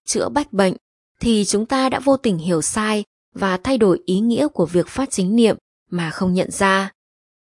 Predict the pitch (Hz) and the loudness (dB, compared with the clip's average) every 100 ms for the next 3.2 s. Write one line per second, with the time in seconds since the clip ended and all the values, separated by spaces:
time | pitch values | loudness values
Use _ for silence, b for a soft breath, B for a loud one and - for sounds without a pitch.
0 | _ _ _ _ _ _ - 202 175 185 | _ _ _ _ _ _ 0 0 0 -4
1 | - 175 170 254 _ _ - 202 196 247 | 2 4 4 0 _ _ -2 -2 0 -2
2 | 233 208 - 180 165 - 269 - 180 214 | -2 -4 0 -2 -2 -4 -4 -2 0 2
3 | 214 | 2